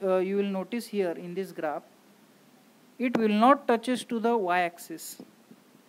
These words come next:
What does it means? Because for the observation, the electrolyte which we have taken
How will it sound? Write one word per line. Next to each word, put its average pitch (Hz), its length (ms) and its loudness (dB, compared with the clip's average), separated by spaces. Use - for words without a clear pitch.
What 220 160 4
does 247 160 2
it 240 180 -2
means? 202 400 -6
Because 208 580 4
for 202 240 2
the 214 100 2
observation, 208 960 0
the 180 60 -4
electrolyte 226 600 -2
which 208 220 -6
we 196 100 -2
have 190 240 -2
taken 175 520 -6